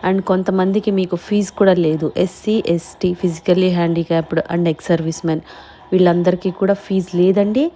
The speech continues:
కంప్లీట్ జాబ్ డీటెయిల్స్ అన్నీ కూడా డైరెక్ట్ సైట్కి వెళ్ళి క్లియర్గా చెక్ చేద్దాము. కాబట్టి వీడియో ఎక్కడా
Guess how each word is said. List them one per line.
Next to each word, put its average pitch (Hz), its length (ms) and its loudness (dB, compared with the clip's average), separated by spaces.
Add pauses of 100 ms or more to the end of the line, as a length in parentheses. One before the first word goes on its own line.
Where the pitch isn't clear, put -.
(140)
కంప్లీట్ 196 560 0
జాబ్ 196 220 0
డీటెయిల్స్ 196 360 0
అన్నీ 202 320 2
కూడా 190 140 4 (100)
డైరెక్ట్ 170 280 -2
సైట్కి 170 280 -2
వెళ్ళి 175 200 4
క్లియర్గా 175 360 0
చెక్ 175 200 -8
చేద్దాము. 185 360 -2 (600)
కాబట్టి 185 240 2 (100)
వీడియో 185 240 4
ఎక్కడా 220 280 0